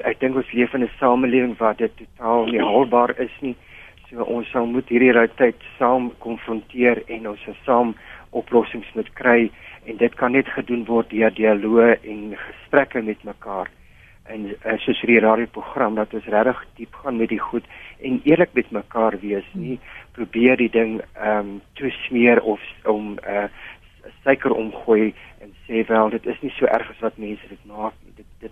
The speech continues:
is regtig erg en dit is 'n simptoom van 'n samelewing wat sukkel om met al die aanpassings deur te gaan.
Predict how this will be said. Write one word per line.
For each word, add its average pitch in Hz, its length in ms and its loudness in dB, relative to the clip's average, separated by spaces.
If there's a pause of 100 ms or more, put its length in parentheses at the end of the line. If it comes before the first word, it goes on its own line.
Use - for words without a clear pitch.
is 123 200 -6
regtig 107 340 0
erg 98 260 -10 (480)
en 113 100 -10
dit 107 200 -2
is 120 180 0
'n 123 160 -4
simptoom 110 440 -6
van 110 220 -4
'n 104 60 -4 (120)
samelewing 107 600 -2
wat 104 120 -4 (120)
sukkel 113 280 2 (120)
om 104 100 -6
met 107 200 -6
al 107 100 -2
die 110 140 -4
aanpassings 107 600 -6 (380)
deur 107 240 0
te 104 80 -16
gaan. - 220 -20